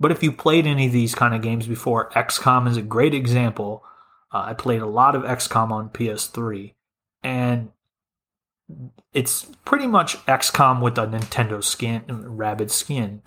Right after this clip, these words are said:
But, you know, Mario, like Hannah said, is kind of your straightforward character. Luigi has a sniper rifle, so you wanna get him up on a high perch.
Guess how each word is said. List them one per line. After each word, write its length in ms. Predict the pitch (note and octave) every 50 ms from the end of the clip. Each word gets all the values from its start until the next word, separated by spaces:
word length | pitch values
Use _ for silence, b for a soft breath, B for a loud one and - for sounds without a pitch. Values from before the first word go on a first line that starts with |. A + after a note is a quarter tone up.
| - -
But, 360 | - E3+ D#3 C#3 - - - _ _ _ _ _ _ _ _ _ _ _ _ _ _ _
you 80 | - C#3
know, 200 | C3 A#2+ A2 - - _
Mario, 560 | - E3 C#3+ D3+ E3 F3 F3 E3+ D#3+ D#3 D3+ D3
like 200 | C#3 C3+ C3 C3
Hannah 240 | - C#3 B2+ A#2+ A#2+
said, 260 | - - B2 G#2+ G#2
is 140 | G#2+ G#2+ -
kind 200 | - C3+ B2 A#2+
of 80 | A#2+
your 80 | A2+ A2
straightforward 600 | - - - A#2+ G#2+ G2+ - - A#2+ A2+ A2 -
character. 360 | - B2 A2 G#2+ G#2 G#2 b b b b b b _ _ _ _
Luigi 420 | - B2+ B2 C#3 F#3 G#3 F#3 F#3+ E3
has 120 | D3+ D#3 C3
a 80 | G#2+
sniper 460 | - - - C3+ C3 C3+ C3 D3 C3+
rifle, 460 | C3 C3+ C3+ C3 B2+ B2+ - C#3 C3 B2
so 180 | - - C3
you 140 | B2 B2+ D3+
wanna 340 | D3 C#3+ C#3 C3+ C3 B2 A2+
get 160 | - C#3 B2+
him 160 | - C#3+ C#3 C3+
up 140 | C3 - B2
on 100 | A#2 A#2
a 60 | A2+
high 240 | A2 A#2 A#2+ A#2+ A2+
perch. 580 | - - - B2 B2 B2 - - - - -